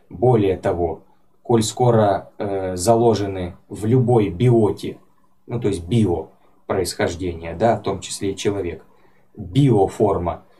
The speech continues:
э, неко-, некие базовые с-, тенденции, как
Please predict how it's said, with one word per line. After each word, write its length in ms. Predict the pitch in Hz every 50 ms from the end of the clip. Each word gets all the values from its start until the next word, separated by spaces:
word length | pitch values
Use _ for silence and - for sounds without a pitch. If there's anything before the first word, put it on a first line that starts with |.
| _ _ _ -
э, 300 | - - 98 92 92 90 87 87 87 82 -
неко-, 640 | - 78 90 110 110 113 123 127 123 - 117 110 110 -
некие 420 | 120 127 127 117 - - 110 107
базовые 560 | 92 87 117 120 117 104 107 104 101 104 98
с-, 100 | - -
тенденции, 800 | - - 117 113 107 - 104 98 87 85 - - 180 180 180 175 - -
как 300 | - 107 98 - -